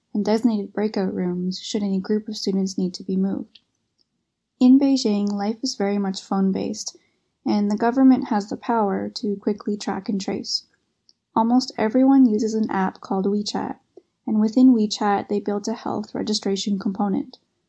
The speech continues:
I use that to register my phone number when eating at a restaurant, entering a cinema or a mall. I can also access the results of my covid test through this app, usually within twenty-four hours of getting the test.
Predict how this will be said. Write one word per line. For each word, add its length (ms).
I 80
use 320
that 280
to 100
register 460
my 180
phone 280
number 500
when 240
eating 300
at 100
a 60
restaurant, 760
entering 400
a 60
cinema 520
or 180
a 40
mall. 520
I 60
can 180
also 320
access 440
the 100
results 420
of 80
my 160
covid 420
test 440
through 160
this 220
app, 360
usually 380
within 340
twenty-four 480
hours 340
of 100
getting 240
the 80
test. 500